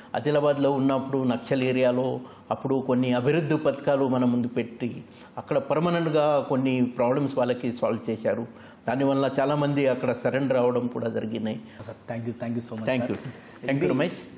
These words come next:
Speaker 2: నిరంతరం, ఆ, సివిల్ ర్యాంక్ సాధించడానికి నిరంతరం ప్రయత్నాలు కొనసాగిస్తూ ఉండాలి. ఏకలవ్య శిష్యుడిలాగా ఏ విధంగా అయితే తను వంతుగా గురువు లేకుండా కానీ శిక్షణ తీసుకోవడం జరిగిందో, అదే విధంగా కూడా సివిల్లో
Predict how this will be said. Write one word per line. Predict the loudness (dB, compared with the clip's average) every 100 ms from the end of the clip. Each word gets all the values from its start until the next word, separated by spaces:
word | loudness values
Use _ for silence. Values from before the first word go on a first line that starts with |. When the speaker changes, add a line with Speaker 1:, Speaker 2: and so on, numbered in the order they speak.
| -10
Speaker 2:
నిరంతరం, | -4 0 0 2 2 2 0 -6 -8
ఆ, | -2 -2
సివిల్ | -2 0 0 2
ర్యాంక్ | 0 0 -2
సాధించడానికి | 0 0 0 0 0 -2
నిరంతరం | 0 2 2 2 0
ప్రయత్నాలు | -2 -2 -2 0 -2
కొనసాగిస్తూ | 0 -2 -2 0 -2 -2
ఉండాలి. | -2 -2 -2 -2
ఏకలవ్య | 0 2 2 0
శిష్యుడిలాగా | -4 -4 -4 -2 0 0
ఏ | -2
విధంగా | -2 -2 -2
అయితే | -4 -2 -2 -2 -12 -20 -6
తను | -2 0 2
వంతుగా | 0 0 2 2 0
గురువు | -4 -4 0 0
లేకుండా | 0 0 0 0
కానీ | 0
శిక్షణ | -2 -6 -4 -4
తీసుకోవడం | -6 -4 -2 -2
జరిగిందో, | -4 -4 -4
అదే | -2 0
విధంగా | 0 0 0 0
కూడా | -2 0 -2
సివిల్లో | -2 -2 0 2 2 2